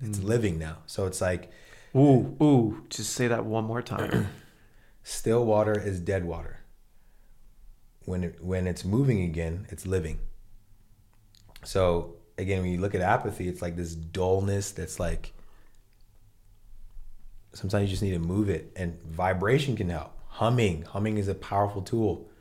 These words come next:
Speaker 2: Mm.
Speaker 1: Humming is a powerful tool. Again, it's, it stimulates the vagus nerve. It stimulates the parasympathetic nervous system, 'cause you wouldn't be humming if something is chasing you. Again, it's like, mm, and you just create more vibration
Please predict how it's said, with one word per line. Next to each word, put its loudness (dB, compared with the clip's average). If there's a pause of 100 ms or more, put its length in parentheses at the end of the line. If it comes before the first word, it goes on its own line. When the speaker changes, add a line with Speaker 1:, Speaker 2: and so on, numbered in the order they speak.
(160)
Speaker 2:
Mm. -2
Speaker 1:
Humming 2
is 4
a 2
powerful 2
tool. 2
Again, 2
it's, -4
it -14
stimulates 0
the -2
vagus 2
nerve. 0
It -4
stimulates -2
the -8
parasympathetic -2
nervous 0
system, -6 (280)
'cause 0
you 4
wouldn't 8
be 6
humming 4
if 2
something 4
is 0
chasing 4
you. -12 (100)
Again, 2
it's -8
like, -2 (640)
mm, 0
and -4
you -2
just -4 (600)
create 2
more 4
vibration 0